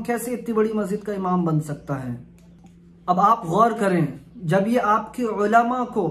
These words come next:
अपनी मस्जिद में इमामत करना, इमामत करता देखना नहीं चाहते तो फिर आपके बच्चों को अपने स्कूल में कैसे पढ़ाएंगे? ये,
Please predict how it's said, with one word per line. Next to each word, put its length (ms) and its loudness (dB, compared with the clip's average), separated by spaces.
अपनी 300 0
मस्जिद 400 -2
में 140 0
इमामत 520 0
करना, 260 2
इमामत 440 2
करता 260 0
देखना 320 0
नहीं 160 -2
चाहते 380 -4
तो 100 0
फिर 220 0
आपके 380 -2
बच्चों 320 -2
को 100 2
अपने 200 0
स्कूल 240 -2
में 140 0
कैसे 240 -2
पढ़ाएंगे? 480 2
ये, 240 -6